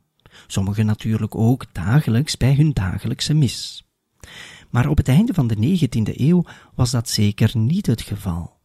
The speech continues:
Integendeel, men ging minstens één keer per jaar ter communie met Pasen en voor velen was het dat. Paus Pius de tiende zal in het begin van de twintigste eeuw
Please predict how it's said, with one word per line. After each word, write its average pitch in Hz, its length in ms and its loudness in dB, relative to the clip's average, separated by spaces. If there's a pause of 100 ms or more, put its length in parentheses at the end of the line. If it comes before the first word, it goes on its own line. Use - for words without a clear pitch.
Integendeel, 123 920 -2 (580)
men 101 140 2
ging 147 260 2
minstens 180 560 0
één 190 280 2
keer 160 220 0
per 104 160 -2
jaar 110 340 2
ter - 200 -4
communie 135 540 2 (220)
met - 280 -2
Pasen 120 540 0 (240)
en 120 120 0
voor 110 180 0
velen 180 480 2 (200)
was 143 200 0
het 123 160 0
dat. - 460 -2 (1800)
Paus 117 440 2
Pius 135 460 0
de - 220 -4
tiende 170 540 2
zal - 180 -4
in 107 100 0
het 92 100 -4
begin 151 360 0
van 101 160 -2
de 98 120 -6
twintigste 180 600 -2
eeuw 185 300 2